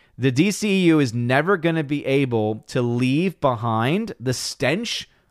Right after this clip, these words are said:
of Snyder until they take a hard reset. Five to ten years, completely just nothing, all planning. I, it might be counterintuitive for people in the industry, but five to ten years of, like, pre-production,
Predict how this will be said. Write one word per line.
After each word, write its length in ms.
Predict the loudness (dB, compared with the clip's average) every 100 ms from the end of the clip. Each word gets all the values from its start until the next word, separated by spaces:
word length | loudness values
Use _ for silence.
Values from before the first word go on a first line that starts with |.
| -2
of 100 | -2
Snyder 580 | 0 0 2 2 0 -4 -10 _ _ -2
until 240 | 2 4
they 140 | 4 4
take 180 | 2
a 140 | 2 0
hard 500 | -2 2 6 6 4
reset. 560 | 2 0 -2 -6 -8 _
Five 480 | _ 0 2 4 2
to 80 | -2
ten 380 | -4 -2 0
years, 420 | 2 2 2 0 -4 _ _ -6
completely 1120 | -4 -4 -4 0 4 4 4 4 4 4 -2 _ _
just 240 | -2 0 0
nothing, 680 | 0 2 2 2 -2 -2 -12 _ _ _ _ _ _ _ 2
all 260 | 4 6
planning. 520 | 4 2 2 2 -4 -12 _ _ _ _ _ _ _ _ _ _ _
I, 120 | -6
it 240 | -2 0 2
might 200 | 2 2
be 80 | 2
counterintuitive 840 | 4 4 2 4 4 6 4 2
for 60 |
people 260 | 0 0 2
in 60 | 2
the 80 |
industry, 320 | 2 0 0 -2
but 240 | -2 -4
five 280 | 0 2 2
to 40 |
ten 220 | 0 0 4
years 260 | 4 2
of, 160 | 2 2
like, 260 | 0 -2 -4
pre-production, 880 | -2 0 0 2 0 0 -6 -6